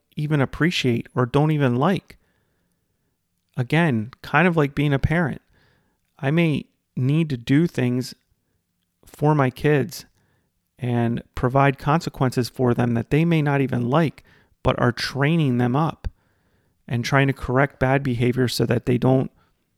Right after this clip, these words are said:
stumble and fall worse the next time or make a worse mistake the next time. What do I need to do to help them do their job?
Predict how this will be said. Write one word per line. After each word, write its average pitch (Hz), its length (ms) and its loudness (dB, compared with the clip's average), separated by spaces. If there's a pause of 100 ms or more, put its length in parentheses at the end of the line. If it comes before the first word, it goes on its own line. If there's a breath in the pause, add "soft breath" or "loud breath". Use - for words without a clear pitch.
(640)
stumble 135 460 0
and 113 160 -2
fall 127 300 4
worse 127 500 2 (600)
the 120 80 -6
next 127 300 -2
time 120 400 -4 (340)
or 120 180 -2
make 123 300 0
a 120 80 -2
worse 127 340 0
mistake 127 400 -2
the 123 80 -4
next 120 240 -4
time. - 340 -6 (1700)
What 143 280 4
do 185 140 6
I 170 80 4
need 165 260 0
to 139 80 0
do 135 440 4 (140)
to - 100 -8
help 131 240 2
them 123 280 0
do 123 220 4
their 120 160 4
job? 117 440 -2